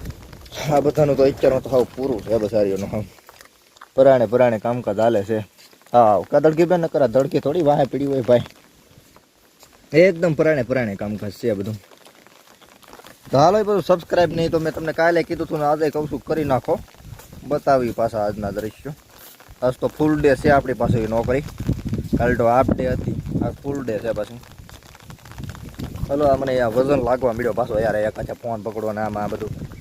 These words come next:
એક હાથમાં છત્રીને બળ્યો ને યાર, બધા કામમાં તો આખું શરીર કામમાં હોય એક ધારું સતત. હાથ થાય તો પછી તો પૂરું થઈ જ જાય ને ભાઈ.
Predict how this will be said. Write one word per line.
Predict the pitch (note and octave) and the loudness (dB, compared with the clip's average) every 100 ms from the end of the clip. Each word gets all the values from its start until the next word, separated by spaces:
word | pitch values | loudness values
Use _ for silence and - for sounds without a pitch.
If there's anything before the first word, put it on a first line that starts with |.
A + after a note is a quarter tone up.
| - B2+ | -14 -4
એક | B2 B2 | -2 0
હાથમાં | A#2+ B2 | -2 -6
છત્રીને | - C3+ C3 A#2+ | -8 -8 -6 -6
બળ્યો | A2+ B2 B2 B2 | -4 -2 0 0
ને | A#2+ | 0
યાર, | A2+ | 0
બધા | A2+ C3+ D3 C#3+ - | 0 2 4 4 2
કામમાં | C#3+ E3 E3 | -2 0 0
તો | D3+ | 2
આખું | D#3 D#3 D3 | 4 2 0
શરીર | E3+ G3 F#3 | 0 0 0
કામમાં | F3+ F3 D3 B2+ | 0 0 -2 0
હોય | C3 B2 | 0 0
એક | A2+ - | -2 -4
ધારું | A#2+ G#2+ - - - - _ - - | -4 -4 -8 -18 -20 -20 _ -10 2
સતત. | E3+ - A2 - - - _ _ _ _ _ _ - - - - - - - | 2 2 -4 -4 -16 -20 _ _ _ _ _ _ -20 -20 -20 -20 -20 -12 -4
હાથ | C#3+ D3+ | -2 0
થાય | D#3 | -2
તો | D3 | -4
પછી | C#3+ D#3 | -6 -4
તો | C3+ | -2
પૂરું | A#2+ C#3+ | -2 -2
થઈ | - C#3 D3+ | -4 -6 -4
જ | |
જાય | C#3 D#3 | -4 -6
ને | |
ભાઈ. | G#2+ G2 | -8 -14